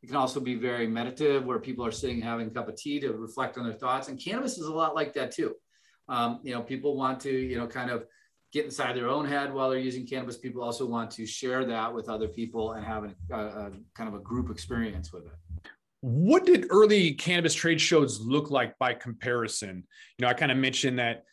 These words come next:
Speaker 2: some back in the day were dirt shows or shit shows 'cause they didn't add value like you mentioned, or the experience that I mentioned earlier. Um,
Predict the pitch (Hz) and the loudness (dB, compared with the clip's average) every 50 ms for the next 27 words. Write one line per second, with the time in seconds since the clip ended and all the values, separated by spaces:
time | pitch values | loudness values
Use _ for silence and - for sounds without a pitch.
0 | _ _ _ - - - 147 135 131 127 131 123 123 131 123 117 117 110 127 123 | _ _ _ -4 -2 0 0 0 0 0 0 0 0 -2 -4 -4 -2 0 2 4
1 | 123 120 113 120 117 107 - 123 120 120 - - - - 131 120 117 117 117 110 | 4 2 2 -2 -4 -4 -4 -4 -4 -4 -4 -6 -6 -2 0 2 4 2 2 0
2 | 120 113 - - 135 123 - - - 131 123 123 - 131 127 143 147 165 156 151 | -2 -6 -4 -4 -4 -4 -4 -4 -4 -4 -4 -4 -4 -4 -2 0 0 0 0 -2
3 | 156 - 135 135 139 135 135 120 104 98 120 117 120 120 117 113 110 110 107 104 | -4 -2 0 2 2 2 2 0 -2 -2 -2 -2 0 0 -2 -4 -4 -6 -8 -8
4 | 107 107 104 107 - - - 113 120 113 110 107 104 - - 110 104 110 107 107 | -6 -6 -6 -6 -6 -8 -8 -6 -4 -2 -2 -2 -4 -4 -4 -4 -2 -2 -2 -2
5 | 107 110 120 120 113 117 - - - - - 151 147 143 139 135 127 120 117 110 | -2 -4 -4 -6 -4 -4 -4 -4 -4 -4 -2 0 2 2 2 2 0 -2 -4 -4
6 | - - - 113 110 107 110 117 117 117 117 113 110 - - 107 107 104 113 120 | -6 -4 -2 -2 -2 0 0 -2 -2 -2 -4 -4 -6 -6 -10 -10 -8 -4 -2 0
7 | 123 123 117 113 107 104 101 98 95 - - - - - - - _ _ - 113 | 0 0 2 2 2 0 0 -2 -4 -6 -12 -20 -20 -20 -20 -20 _ _ -2 0
8 | 113 110 107 104 101 101 101 98 98 | 2 2 2 2 0 -2 -4 -6 -10